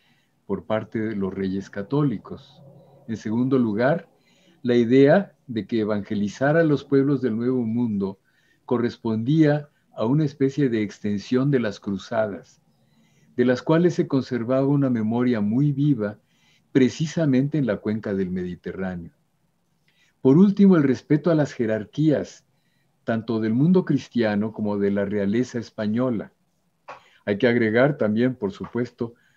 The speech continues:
su búsqueda permanente de oro y de especias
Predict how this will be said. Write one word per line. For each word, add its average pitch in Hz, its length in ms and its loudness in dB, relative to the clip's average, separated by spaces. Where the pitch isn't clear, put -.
su - 180 -4
búsqueda 143 480 2
permanente 120 640 0
de 104 160 0
oro 131 500 2
y 113 140 -2
de 98 160 0
especias 110 800 -2